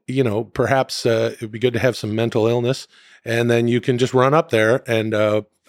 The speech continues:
uh, talk forever. And I say this to, f-, to, you know, comedians. It's like, "Hey, you guys have to deal with just an influx of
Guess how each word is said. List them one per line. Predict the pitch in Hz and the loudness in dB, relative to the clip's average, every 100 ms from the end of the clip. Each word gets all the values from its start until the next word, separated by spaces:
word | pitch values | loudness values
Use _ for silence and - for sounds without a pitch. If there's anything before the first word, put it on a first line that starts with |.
| _ | _
uh, | - 107 107 104 110 - | 0 0 0 -2 -4 -2
talk | 143 151 | 0 0
forever. | - 104 104 - - - - - | 0 0 0 -4 -16 -20 -20 -6
And | 113 | 0
I | 135 | 0
say | 139 175 | 2 0
this | 185 151 | 0 0
to, | - | -2
f-, | - - _ 113 - | -4 -18 _ -20 -10
to, | - 110 _ _ _ | -6 -6 _ _ _
you | 147 143 | -4 -4
know, | |
comedians. | - 127 170 190 101 - | -2 0 2 2 0 -4
It's | - | -10
like, | 104 95 - _ - - _ - | -8 -8 -10 _ -20 -20 _ -10
"Hey, | |
you | 95 | -6
guys | 143 143 - | 0 0 0
have | 117 | -4
to | 95 | -4
deal | 120 123 110 | 0 0 2
with | 104 - | -2 -4
just | 147 127 - | -4 -4 -4
an | 104 98 _ _ _ _ _ _ _ _ _ _ _ | -8 -8 _ _ _ _ _ _ _ _ _ _ _
influx | 165 185 - 117 98 101 - - | 2 2 2 -2 -4 -8 -16 -8
of | 113 107 101 | -2 -2 -4